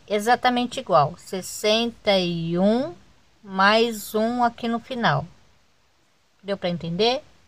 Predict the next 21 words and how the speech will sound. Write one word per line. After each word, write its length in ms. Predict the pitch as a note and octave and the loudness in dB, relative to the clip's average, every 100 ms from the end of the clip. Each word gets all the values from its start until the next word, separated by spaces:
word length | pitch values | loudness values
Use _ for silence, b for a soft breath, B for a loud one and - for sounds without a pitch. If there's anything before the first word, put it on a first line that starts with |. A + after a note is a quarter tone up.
| _ _ _ _ _ _ _ _ _ _ _ _ | _ _ _ _ _ _ _ _ _ _ _ _
Então, 120 | _ | _
aqui 160 | A#3 - | -20 -10
eu 100 | A#3+ | -2
comecei 400 | A#3+ A3 G3+ G3 | 0 2 2 0
com 200 | - F#3 | 0 2
bolinha, 760 | F#3 F#3+ F#3 G3 A3 C4+ D#4+ F4+ - _ _ _ | 8 8 8 4 4 4 2 -2 -14 _ _ _
eu 100 | F#3+ | -6
vou 200 | F#3 G3 - _ | 0 0 -2 _
terminar 720 | C4 D4 D4+ C4+ G#3+ G3 A3+ | 4 4 2 0 4 6 6
com 120 | - | 4
a 40 | A#3+ | 2
bolinha, 600 | B3 D#4 A#3+ E3+ D3+ D#3 - - - - | 4 2 0 -2 -2 -6 -10 -18 -20 -4
tá? 320 | F3+ G3 C4 - - _ _ _ b b b b b | 0 0 -2 -10 -20 _ _ _ b b b b b
Aqui 280 | - F#3 - | -10 -10 -2
eu 80 | G#3 | 0
vou 120 | G3 | 2
seguir 360 | G3+ G#3 F3 F3 | 0 -2 -4 -6
fazendo 560 | - E3+ E3+ E3+ E3+ | -4 -4 -2 -2 -2
mais 440 | D#3+ D#3 D#3 - - - - _ _ _ _ _ _ | -2 -2 -2 -6 -18 -20 -20 _ _ _ _ _ _
três 340 | F3+ F3+ E3+ | -4 -4 -4
correntinhas 1160 | - E3+ E3+ E3 - A#3 B3+ C#4 C#4+ C#4 - - | -8 -6 -4 -4 -6 -6 -4 -2 -2 -6 -14 -20